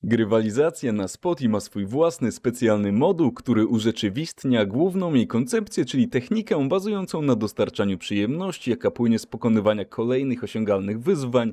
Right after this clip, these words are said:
ogólnej rywalizacji czy współpracy. Nasz moduł grywalizacji pozwala zaangażować ludzi do zajęć, które są zgodne z oczekiwaniami autora projektu,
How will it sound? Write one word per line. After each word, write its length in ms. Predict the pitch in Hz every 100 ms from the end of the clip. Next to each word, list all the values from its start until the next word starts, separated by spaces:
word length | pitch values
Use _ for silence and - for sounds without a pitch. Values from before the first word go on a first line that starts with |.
| -
ogólnej 480 | 117 113 123 113 107
rywalizacji 760 | 104 101 123 143 208 202 208 175
czy 180 | -
współpracy. 760 | 196 - 220 196 190 127 - - - _ _ -
Nasz 320 | 113 113 -
moduł 360 | 120 165 190 143
grywalizacji 760 | 113 104 107 104 101 113 -
pozwala 460 | 92 98 98 113 110
zaangażować 840 | 127 180 160 127 131 156 147 135 139
ludzi 240 | 135 127
do 160 | 113 104
zajęć, 400 | 139 156 151 -
które 200 | 190 185
są 200 | 180 139
zgodne 560 | 110 131 165 143 160
z 80 | 131
oczekiwaniami 760 | 131 135 123 120 120 120 123 117
autora 360 | 107 117 104
projektu, 580 | - 98 98 98 175